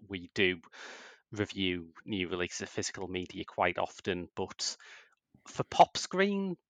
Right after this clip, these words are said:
most Blu-ray labels are still very reluctant to put out enough nineteen sixties beach party movies to keep us rolling on this show.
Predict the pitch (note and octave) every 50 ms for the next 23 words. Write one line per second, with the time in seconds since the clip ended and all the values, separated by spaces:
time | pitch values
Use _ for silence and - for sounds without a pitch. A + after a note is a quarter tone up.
0 | _ - C#3 C3 C3 C3+ D#3 F3+ F3+ E3+ - - - - - - - - - _
1 | _ _ - - D3 D#3 D#3+ D3+ D3+ E3 E3 D3+ D3+ D3+ D#3 D#3 D#3 - - D3+
2 | D3 - - A#2 - - - - D3+ C3+ C3+ C3+ - D3 C#3+ C#3 C#3+ C#3+ B2+ A2+
3 | A#2+ B2 C3+ - - - - C#3 B2 - - - - C#3 - A2 A#2 B2 B2 -
4 | B2 A2+ A2 B2+ C3 - - - C#3+ C#3 C3 C3+ C#3+ C3+ - D3 D3 C#3 C3+ -
5 | - C#3 - - - - C#3+ C#3 B2+ - - - - C3+ B2+ - - - - -
6 | - - C3 C3 B2+ B2+ - - D3+ C#3+ C#3 C#3 C#3+ D3 C#3+ B2+ - C#3+ C#3 C#3
7 | C3+ C3 C#3+ - - - C#3 - - - D3 C3+ - - - C#3 C3 B2 - -
8 | - B2+ B2+ C3 C3 C3 C3 C3+ C3 B2+ B2+ B2+ B2+ B2+ B2 - - - - D3+
9 | C#3+ C#3 D3 D3 D3